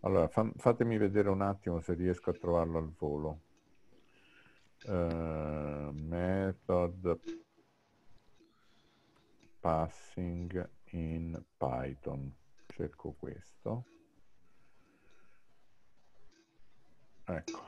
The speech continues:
how do I pass a method as a parameter? Eh, così. Allora, la risposta, eh,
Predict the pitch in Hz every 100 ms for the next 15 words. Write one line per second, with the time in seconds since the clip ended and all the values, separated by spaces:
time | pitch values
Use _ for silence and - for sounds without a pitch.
0 | - 117 117 104 101 95 - 131 - 110
1 | 110 151 143 120 101 95 101 - 82 73
2 | 71 69 69 73 73 90 _ _ _ _
3 | _ - - - - - - - - -
4 | - - - - - 87 80 78 76 76
5 | 73 73 71 71 73 - - - - -
6 | - - - - - - - - _ _
7 | _ _ - 82 78 76 76 - 71 69
8 | 73 85 107 151 151 - _ _ - -
9 | - - - - 92 92 85 80 92 110
10 | 123 - - 90 87 90 - - 110 123
11 | 143 - - - - - - - - -
12 | _ _ _ _ _ - 330 330 - -
13 | _ _ - - - - - - - -
14 | - - - - - - - - 95 90
15 | 87 85 85 85 82